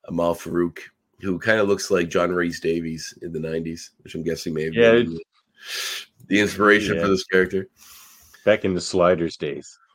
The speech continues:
Speaker 1: Yeah, Sliders, John Rhys Davies. That would make sense, and he probably would fit the look of this character quite well. Um, you know, it reminds me kind of, of his, uh, and this is a very deep cut, but, uh, his appearance as the Kingpin in the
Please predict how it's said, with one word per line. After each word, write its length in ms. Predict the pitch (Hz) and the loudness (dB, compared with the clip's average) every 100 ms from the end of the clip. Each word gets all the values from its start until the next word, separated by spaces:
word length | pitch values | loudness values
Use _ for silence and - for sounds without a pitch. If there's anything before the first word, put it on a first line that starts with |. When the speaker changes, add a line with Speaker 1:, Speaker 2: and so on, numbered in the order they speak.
| _ - | _ 0
Speaker 1:
Yeah, 340 | 139 143 131 | 4 8 6
Sliders, 460 | 127 - 139 131 120 | 4 4 6 6 4
John 180 | 107 95 | 2 2
Rhys 180 | 90 - | 0 -2
Davies. 320 | 85 82 80 | -4 -4 -2
That 120 | 165 | 0
would 100 | 220 | 2
make 160 | 180 131 | 2 2
sense, 220 | 151 131 | 0 2
and 120 | 131 | -2
he 100 | 151 | -2
probably 300 | 175 185 254 | -2 -2 -2
would 160 | 139 123 | -2 -4
fit 320 | - 127 123 | -2 -4 -4
the 80 | 101 | -10
look 220 | 101 113 120 | -8 -6 -6
of 80 | |
this 160 | 92 92 | -8 -10
character 400 | - 90 87 82 | -6 -6 -6 -12
quite 220 | - 90 | -10 -10
well. 340 | 78 85 76 _ _ _ _ _ _ _ _ - | -8 -12 -14 _ _ _ _ _ _ _ _ -4
Um, 480 | 95 98 95 95 90 | 2 4 4 0 -6
you 120 | 113 | -2
know, 180 | 117 113 | 0 2
it 60 | 113 | 2
reminds 380 | 120 127 139 123 | 0 0 0 -4
me 100 | 123 | -4
kind 260 | 123 120 | 0 0
of, 80 | 113 | -2
of 140 | 104 98 | -6 -8
his, 340 | 117 95 90 | -8 -8 -6
uh, 520 | 101 95 95 92 90 - | -2 0 0 -2 -6 -10
and 120 | 101 | -12
this 160 | 107 98 | -10 -8
is 60 | 101 | -6
a 60 | |
very 260 | 98 104 101 | -2 -2 -2
deep 320 | 82 98 - | -6 -12 -14
cut, 360 | - 104 85 - - | -8 -8 -8 -14 -14
but, 320 | 92 92 - | -8 -8 -4
uh, 280 | 92 87 85 _ _ _ _ | -4 -2 -6 _ _ _ _
his 120 | 110 | -10
appearance 440 | 98 113 113 110 101 | -8 0 0 0 -6
as 120 | 95 | -10
the 80 | 95 | -12
Kingpin 520 | - 110 98 104 95 | -8 -8 -6 -4 -2
in 120 | 92 92 | -2 -6
the 500 | 90 90 87 87 | -8 -8 -8 -8